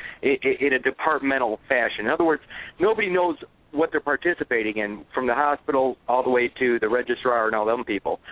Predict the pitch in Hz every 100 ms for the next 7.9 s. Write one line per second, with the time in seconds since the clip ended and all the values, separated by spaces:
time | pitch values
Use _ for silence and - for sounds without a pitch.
0 | - 170 269 262 - 185 156 135 - 123
1 | 107 95 98 95 - _ _ _ _ _
2 | _ _ - - - - - - - -
3 | - - - - - - 175 220 254 220
4 | 196 190 160 143 131 123 110 - 135 -
5 | _ _ _ - - - 147 147 147 135
6 | 143 139 135 127 165 214 202 175 165 -
7 | 160 143 120 127 - _ 135 135 127